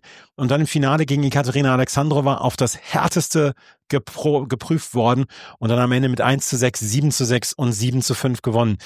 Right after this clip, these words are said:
Ähm, mehr können sich dann auch die Organisatoren nicht wünschen von einer Spitzenspielerin, die sie wahrscheinlich teuer eingekauft haben. Sie hat wirklich hier abgeliefert und, äh, das war eine richtig gute Vorstellung von ihr.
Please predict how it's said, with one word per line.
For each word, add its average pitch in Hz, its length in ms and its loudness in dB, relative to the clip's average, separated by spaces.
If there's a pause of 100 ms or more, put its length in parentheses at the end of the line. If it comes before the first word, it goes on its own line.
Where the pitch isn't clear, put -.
(340)
Ähm, 120 420 2
mehr 131 420 2
können 143 280 0
sich 120 140 -2
dann 139 120 0
auch 127 120 2
die 135 120 2
Organisatoren 120 720 2
nicht - 280 0 (100)
wünschen 147 320 0
von 135 160 0
einer 123 240 2
Spitzenspielerin, 131 840 -2
die 123 140 0
sie 123 320 0
wahrscheinlich 135 380 0
teuer 139 240 2
eingekauft 127 520 0
haben. 117 220 2 (380)
Sie 123 260 2
hat 139 180 0
wirklich 123 280 2
hier 113 120 0
abgeliefert 113 580 0
und, 107 300 -2
äh, 107 200 2
das 101 160 0
war 117 60 4
eine 113 100 4
richtig - 240 -2
gute 117 200 -4
Vorstellung 95 420 -2
von 85 120 -6
ihr. 78 120 -6